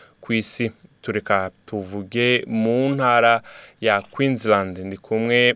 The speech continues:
na Docteur Delacroix, uyo nawe akahava atuyagira ivyo muri iyo ntara ingene bimeze.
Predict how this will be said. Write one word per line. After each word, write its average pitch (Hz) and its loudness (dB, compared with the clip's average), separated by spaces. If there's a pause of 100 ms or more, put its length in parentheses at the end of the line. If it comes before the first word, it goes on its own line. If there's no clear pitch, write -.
na 98 2
Docteur 120 2 (160)
Delacroix, 120 2 (400)
uyo 113 0
nawe 120 2 (100)
akahava 101 -2
atuyagira 101 -2 (120)
ivyo 110 0 (140)
muri 123 0
iyo 123 2
ntara 110 2 (320)
ingene 110 2 (140)
bimeze. 104 -2